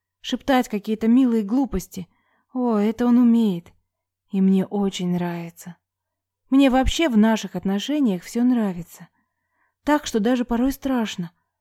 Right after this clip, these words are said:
потому что у нас все так хорошо. В классе, конечно, далеко не всех радует то, что мы вместе.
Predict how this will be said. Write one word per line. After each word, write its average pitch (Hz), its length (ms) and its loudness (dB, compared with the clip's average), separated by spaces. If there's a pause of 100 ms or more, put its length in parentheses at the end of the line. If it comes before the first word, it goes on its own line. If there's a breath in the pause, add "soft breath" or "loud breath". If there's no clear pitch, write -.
(360)
потому 220 340 2
что 220 220 -4
у 220 60 4
нас 240 220 2
все 233 240 -4
так 233 240 -8
хорошо. 226 600 -6 (680)
В - 100 -20
классе, 226 380 -2
конечно, 208 440 0
далеко 240 340 0
не 254 160 4
всех 254 300 -6
радует 185 440 -2
то, 247 140 -2
что - 160 -8
мы 180 140 -2
вместе. 180 520 -4